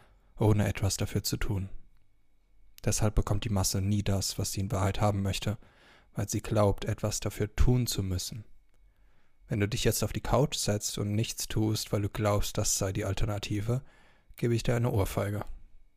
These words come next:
Nichts tun ist auch tun. Nichts tun ist auch eine Handlung. Nichts tun ist eine Methode.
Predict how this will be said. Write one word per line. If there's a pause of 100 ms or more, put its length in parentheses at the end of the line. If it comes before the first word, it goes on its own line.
(760)
Nichts
tun
ist
auch
tun. (680)
Nichts
tun
ist
auch
eine
Handlung. (840)
Nichts
tun
ist
eine
Methode.